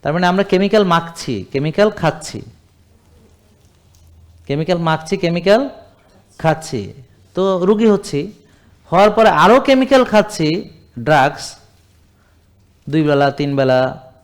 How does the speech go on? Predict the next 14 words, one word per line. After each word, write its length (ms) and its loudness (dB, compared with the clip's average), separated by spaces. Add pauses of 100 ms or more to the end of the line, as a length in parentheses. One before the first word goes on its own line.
(280)
একটা, 320 -4
দুটো, 260 -6
পাঁচটা, 340 -2
দশটা, 460 -4
আহ, 840 -16
যে 520 -2
দেখেন 260 -4
সুস্থ 300 -8
হওয়ার 220 -2
জন্য। 220 -8
তাহলে 240 -4
ঘটনা 360 -6
কেমন 300 -6
হলো? 200 -8